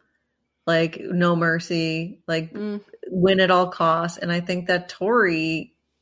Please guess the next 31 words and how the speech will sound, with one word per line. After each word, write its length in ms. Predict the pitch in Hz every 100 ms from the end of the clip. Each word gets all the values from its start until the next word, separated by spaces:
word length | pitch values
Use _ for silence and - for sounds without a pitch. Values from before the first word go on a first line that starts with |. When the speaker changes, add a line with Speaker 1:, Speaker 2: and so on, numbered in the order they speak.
| -
Speaker 1:
was 160 | 185 202
the 100 | 185
one 160 | 185
that 160 | 190 170
started 360 | - 190 180
that 200 | 151 151
big 160 | - 170
epic 300 | 165 156 -
fight. 440 | - 165 156 170 -
<sighs> 60 | - _ _ _ - - - - - - - - - - - -
Like, 300 | 208 208 - -
'cause, 180 | 254 247 -
yes, 360 | - 254 233 -
Miguel 420 | 202 196 190 190
showed 340 | 190 - 196 175
mercy 400 | 170 175 180 190
and 80 | 165
it, 200 | 151 _ _ _ _ -
it 240 | 180 175 - -
strangely 920 | 165 - - 196 202 208 202 196 196
cost 420 | 180 156 156 170 -
him, 500 | 240 247 233 220 -
even 280 | 180 175 175
though 100 | 170
that 140 | 165
was, 100 | 165
like, 180 | 170 165 -
a 100 | 147
really 300 | 156 160 156
weird 480 | 156 160 160 156 - _ _ _ _
scene. 560 | - - 160 190 233 254